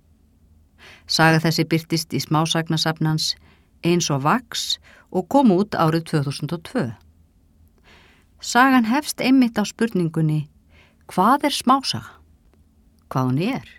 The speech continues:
Smásagan er þegar best lætur nákvæmlega það sem hún segist vera. Smásaga. Smá saga.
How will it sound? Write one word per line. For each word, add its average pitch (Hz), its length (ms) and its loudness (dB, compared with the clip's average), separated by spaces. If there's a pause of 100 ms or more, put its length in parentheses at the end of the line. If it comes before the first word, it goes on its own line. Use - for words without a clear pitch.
(1120)
Smásagan 156 640 0
er 180 120 0
þegar 131 220 -2
best 147 260 -2
lætur 135 280 -2
nákvæmlega 151 500 0
það 156 100 -2
sem 185 120 0
hún 190 80 0
segist 254 360 0
vera. 127 220 -2 (380)
Smásaga. 131 520 0 (800)
Smá 170 220 4 (240)
saga. 247 440 2